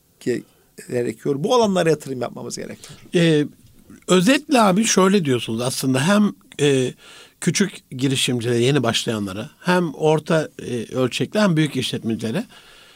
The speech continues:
Speaker 2: işinize hakim olun ve bunu çok iyi öğrenin. Elinizde web diye bir hazine var. Udemy ve benzeri eğitim şeyleri var online. Bir kere kendinizi bu konuda yetiştirin.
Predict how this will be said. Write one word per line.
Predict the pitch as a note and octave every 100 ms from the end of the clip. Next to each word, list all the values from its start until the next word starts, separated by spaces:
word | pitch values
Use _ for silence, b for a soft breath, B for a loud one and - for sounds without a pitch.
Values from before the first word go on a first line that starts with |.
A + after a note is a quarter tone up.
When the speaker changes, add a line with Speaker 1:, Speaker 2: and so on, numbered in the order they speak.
| B B _
Speaker 2:
işinize | F#3 E3 A#3 A3+ A3+
hakim | G3 G#3 G#3 A3
olun | G#3 G3+
ve | F3
bunu | F#3
çok | F3 G3 -
iyi | D3
öğrenin. | D3 F#3 A3 B3+
Elinizde | - F3 F3+ E3+
web | E3+ F3 F3+ -
diye | D3
bir | C3 C#3+
hazine | D3 D3+ G3+ G3+
var. | F#3 G3 - b b b b b -
Udemy | D#3 D#3+ G3 F#3+ E3
ve | D#3
benzeri | D#3 E3 D3 D3 C#3 A#2 - _
eğitim | C#3 D#3 E3 A3 G#3+ - -
şeyleri | - F#3+ F3+ F#3
var | F3+ E3+
online. | D3+ D#3+ D#3 D3 G3+ - B B B
Bir | G3 A#3+
kere | B3 A3
kendinizi | A3+ A3 A3 G3+ G#3+
bu | A3+
konuda | G3 F3
yetiştirin. | G#3+ G3+ A#3+ - G#3 E3+ C4